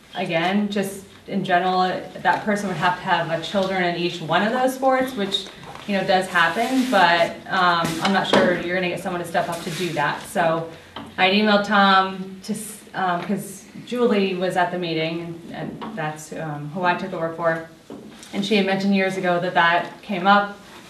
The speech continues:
money was put in the budget, so I'm not sure if that is part of this budget, and that just has never been spent. Um, I don't know,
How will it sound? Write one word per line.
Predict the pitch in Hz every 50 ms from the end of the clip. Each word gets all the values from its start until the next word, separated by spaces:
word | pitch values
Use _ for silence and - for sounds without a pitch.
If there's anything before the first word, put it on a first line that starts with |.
| - - -
money | - 190 190 196 196
was | 190 190 190
put | - 214 -
in | 202
the | 190 190
budget, | 196 190 190 190 196 190 196 196
so | - 196
I'm | 185 185
not | 180 - -
sure | - 208 185
if | 175 -
that | 180 175 180 170
is | 175 165 - -
part | - - - 202 202
of | 220
this | 226 247 247 247
budget, | - 240 240 226 240 247
and | 240 - 202 196
that | 185 175 - - - -
just | - 196 -
has | 202 185 175
never | 185 175 170 180
been | 165 165 160 165 160
spent. | - - - 180 170 196 220 - - - - - - - - - - - - - -
Um, | - 190 185 180 180 170 170 170 165 160 156 160 160 160 - - - - - - - - - - - - - - - - - - - -
I | 202
don't | 208 214 208
know, | 208 202 202 202 208 208 208 202 202 - - -